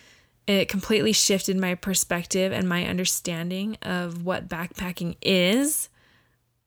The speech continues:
like, what it actually is, how hard it is, and what it is for you.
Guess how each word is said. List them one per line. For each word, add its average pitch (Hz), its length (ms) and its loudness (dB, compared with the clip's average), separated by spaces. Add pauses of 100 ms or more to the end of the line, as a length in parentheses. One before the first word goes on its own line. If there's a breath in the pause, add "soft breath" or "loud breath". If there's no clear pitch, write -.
(180)
like, 175 240 -4
what 180 180 0
it - 200 -6
actually 190 560 2
is, 240 680 0
how 180 260 -2
hard 185 320 2
it - 140 -2
is, 226 400 -2 (480 soft breath)
and 202 400 4
what 190 160 4
it 202 160 -2
is 180 420 0
for - 260 -2
you. 170 300 2